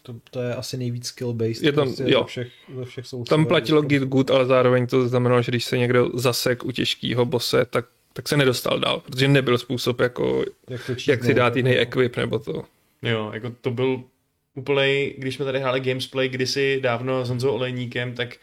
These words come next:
Speaker 3: to byl úplnej jeho koncert to-, luxusního skillu, který stejně nestačil a stejně dostal pořád na držku. To bylo
Speaker 1: Mhm.
Speaker 3: úplně neuvěřitelný. On hrál tak dobře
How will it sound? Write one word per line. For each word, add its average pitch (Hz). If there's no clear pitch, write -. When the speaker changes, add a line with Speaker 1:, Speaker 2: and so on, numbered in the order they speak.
Speaker 3:
to -
byl 127
úplnej 135
jeho 135
koncert 151
to-, 151
luxusního 156
skillu, 123
který 143
stejně 170
nestačil 190
a 123
stejně 156
dostal 165
pořád 170
na 165
držku. 170
To 117
bylo 131
Speaker 1:
Mhm. 139
Speaker 3:
úplně 156
neuvěřitelný. 123
On 117
hrál 147
tak 180
dobře 113